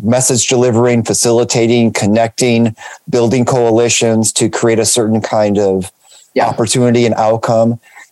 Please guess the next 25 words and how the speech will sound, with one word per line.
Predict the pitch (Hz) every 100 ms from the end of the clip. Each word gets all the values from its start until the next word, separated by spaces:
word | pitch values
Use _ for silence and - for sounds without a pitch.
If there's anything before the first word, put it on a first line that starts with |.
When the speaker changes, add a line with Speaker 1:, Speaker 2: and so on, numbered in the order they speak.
| 135
Speaker 1:
And | 123
that | 123 120
it's | 110 -
not | 127 107
just, | 135 120
as | 110
you | 107
said, | 95 110
the | 95
font | - 120 104 101
or | 98
how | 104
to | 107
make | 104 107
a | 101
prototype | 113 101 98 110 98 98
or | 104
how | 101 101
to |
use, | 101 101 101 - -
um, | 107 95 92 87
Post-it | 123 113
Speaker 2:
Yeah. | 127
Speaker 1:
notes | 90 90 92
effectively, | 98 104 92 90 95 92